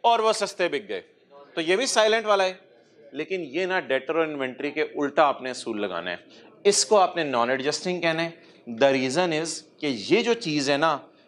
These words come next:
ये रातों रात बदलती है। रातों रात दूर की बात है, जिसने कभी स्टॉक एक्सचेंज की वेबसाइट पे गया हो तो पाँच मिनट बाद भी शेयर की प्राइस बदली होती है,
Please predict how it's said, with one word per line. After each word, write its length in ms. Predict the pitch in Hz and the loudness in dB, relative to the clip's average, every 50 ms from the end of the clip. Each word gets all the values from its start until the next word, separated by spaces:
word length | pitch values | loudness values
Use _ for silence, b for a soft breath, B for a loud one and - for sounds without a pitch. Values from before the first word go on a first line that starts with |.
| b _ 117 | b _ -16
ये 640 | 113 107 104 110 127 156 165 175 185 185 190 196 | -16 -14 -12 -2 2 4 4 6 6 4 4 4
रातों 720 | 175 143 123 117 135 139 143 139 - - _ 190 190 185 175 | 2 0 2 4 4 4 4 0 -4 -4 _ 2 2 2 2
रात 640 | 147 131 135 131 135 139 147 151 160 175 170 - - | 2 2 4 4 6 6 6 6 4 2 2 -2 -10
बदलती 760 | - 120 113 131 131 120 131 143 143 143 139 - - 143 131 | -16 -8 -6 -4 -4 -2 -2 -4 -4 -4 -8 -12 -14 -8 -6
है। 240 | 127 123 120 117 113 | -4 -2 -2 -2 2
रातों 420 | 127 147 156 160 160 - 202 196 | 4 4 4 2 0 0 0 2
रात 220 | 185 180 170 170 - | 4 4 4 2 2
दूर 220 | 135 143 143 151 | -2 -6 -8 -8
की 160 | 151 147 170 | -8 -8 -4
बात 280 | 165 156 160 160 160 165 | 0 2 2 2 2 2
है, 260 | 175 190 208 190 B B B B B - | 0 0 -2 -4 B B B B B -8
जिसने 240 | 143 151 - 190 180 | -6 -4 -4 0 0
कभी 200 | 165 180 180 190 | 2 2 2 2
स्टॉक 360 | 185 - - 160 160 165 165 | 0 2 2 2 2 2 0
एक्सचेंज 400 | 190 170 - - 175 165 170 170 | -4 -6 -4 -4 -4 -4 -4 -2
की 100 | 190 180 | -2 0
वेबसाइट 500 | 147 143 151 156 - - 185 180 175 180 | 2 2 2 2 2 0 0 0 0 0
पे 100 | 180 180 | -2 0
गया 200 | 143 143 143 147 | 2 4 4 4
हो 420 | 156 151 151 160 175 196 196 B B B B _ | 4 4 4 2 2 2 -2 B B B B _
तो 80 | - 185 | -6 -6
पाँच 520 | 185 - - 165 156 160 170 180 190 - | -4 0 0 2 2 2 2 0 -2 -4
मिनट 220 | 175 180 185 185 170 | -8 -8 -6 -8 -8
बाद 520 | 147 131 135 147 156 165 185 202 214 214 | -4 2 4 6 6 6 6 4 2 0
भी 140 | 214 226 233 | -4 -6 -6
शेयर 300 | 226 - - 185 180 175 | -6 -2 0 0 0 0
की 160 | 180 180 175 | -2 -4 -8
प्राइस 440 | 175 - 160 147 143 143 139 - - 120 | -6 -2 0 0 0 0 -2 -6 -8 -8
बदली 340 | 123 127 117 123 123 127 120 | -8 -8 -6 -6 -6 -4 -4
होती 340 | 117 110 - - 110 104 | -4 -4 -6 -12 -10 -8
है, 500 | 101 101 98 95 95 92 90 87 85 82 | -4 -4 -2 -2 -2 -4 -4 -6 -8 -10